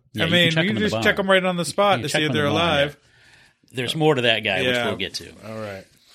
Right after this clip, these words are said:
Speaker 1: An autopsy was conducted the next day, and it was determined that all had been killed by blows from a mattock, otherwise known as a pickaxe.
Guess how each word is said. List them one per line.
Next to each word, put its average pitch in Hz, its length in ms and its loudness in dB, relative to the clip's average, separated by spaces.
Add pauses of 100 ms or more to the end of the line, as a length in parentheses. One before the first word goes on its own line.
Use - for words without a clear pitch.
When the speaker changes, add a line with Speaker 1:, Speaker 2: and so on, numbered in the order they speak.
(1000)
Speaker 1:
An 107 100 2
autopsy 139 640 4
was 101 120 -4
conducted 104 540 -2
the 95 60 -2
next 98 340 -2
day, 90 400 -4 (180)
and 95 80 -4
it 92 80 -6
was 92 120 -10
determined 110 580 0
that 92 160 -2
all 139 260 4
had 139 180 0
been 135 140 2
killed 120 320 0
by 101 160 2
blows 101 380 2
from 92 240 -4
a 87 40 -4
mattock, 92 520 0 (680)
otherwise 95 540 0
known 87 180 -2
as 80 80 -6
a 80 60 -10
pickaxe. - 580 -14